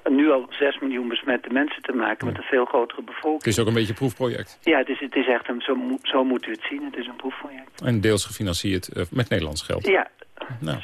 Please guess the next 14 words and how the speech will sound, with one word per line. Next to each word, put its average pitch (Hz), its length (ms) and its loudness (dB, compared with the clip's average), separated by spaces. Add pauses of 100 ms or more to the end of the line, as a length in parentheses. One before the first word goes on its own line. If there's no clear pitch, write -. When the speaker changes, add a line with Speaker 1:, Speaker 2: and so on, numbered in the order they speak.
(220)
Speaker 2:
dat - 140 -6
is 85 120 -8
mooi. 98 280 0
Meneer 139 200 4
Lange, 147 220 2
hartelijk 147 280 0
dank 160 140 2
voor 156 100 0
uw 143 60 4
uitleg. - 360 -2 (120)
Speaker 1:
Geen 165 260 2
dank. 147 300 -2
Speaker 2:
Goedemorgen. 135 520 2
Speaker 1:
Dag. - 240 -6